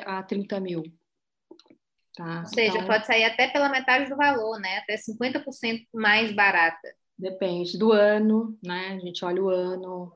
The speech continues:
Speaker 1: né? Todas, todas as características da bolsa, conservação, ano, dust, se tá com nota fiscal, que a gente fala documentada.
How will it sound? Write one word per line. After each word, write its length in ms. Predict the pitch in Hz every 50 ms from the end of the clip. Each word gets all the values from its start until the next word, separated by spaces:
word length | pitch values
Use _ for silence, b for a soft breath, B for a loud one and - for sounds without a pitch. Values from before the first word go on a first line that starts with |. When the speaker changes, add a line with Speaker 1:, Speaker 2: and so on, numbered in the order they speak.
| 214 202
Speaker 1:
né? 560 | 175 170 165 165 160 160 160 156 - - - _ _ _ _ _ _ _ _ _ _ _ - 240 240 -
Todas, 560 | - 220 220 220 226 226 220 220 - - - - _ - -
todas 280 | - 214 208 220 220 214
as 40 |
características 640 | - 214 196 196 190 - 196 185 185 - - 196 180
da 160 | 180 196 190
bolsa, 540 | 180 165 156 143 139 - - - - 156 156 -
conservação, 840 | - 170 165 165 165 170 175 175 170 - - 190 180 175 170 165 165
ano, 420 | 165 170 180 175 175 175 170 165
dust, 600 | 151 151 180 175 175 175 170 175 175 - - 170
se 100 | 165 -
tá 100 | - 165
com 140 | 165 - -
nota 240 | 170 165 165 170 175
fiscal, 500 | - 175 175 - - 180 170 170 175 175
que 100 | 170 170
a 20 |
gente 180 | 165 170 165 -
fala 180 | 170 156 156
documentada. 920 | 156 165 165 - 175 175 175 175 175 - 185 180 175 175 170 165 170 170 170